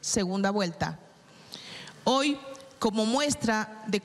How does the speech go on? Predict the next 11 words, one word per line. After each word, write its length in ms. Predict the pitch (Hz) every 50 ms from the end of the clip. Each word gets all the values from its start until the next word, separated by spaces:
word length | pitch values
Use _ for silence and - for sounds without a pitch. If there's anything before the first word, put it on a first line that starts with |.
| - 190
la 140 | 214 208 196
coordinación 1000 | 208 - 294 320 330 320 311 294 277 254 226 - - 247 233 226 226 226 220 -
interinstitucional, 1400 | - 220 233 226 - 214 196 220 214 208 - - 220 208 - 214 202 - 226 208 202 214 214 214 226 240 247 240 - - - - - - - - -
participan 840 | 226 220 214 - 240 220 - - 294 302 294 - 302 302 302 294 - -
este 320 | - 226 240 - - 233
se-, 240 | 208 - 226 214 - -
en 160 | - 226 226
este 260 | 233 254 277 - 320 285
segundo 480 | - 277 233 214 214 233 247 240 220
reporte 640 | 208 190 190 180 - - 233 240 240 240 240 247 240
informativo 880 | 233 - 214 196 202 190 180 185 - 269 269 240 226 233 233 233 -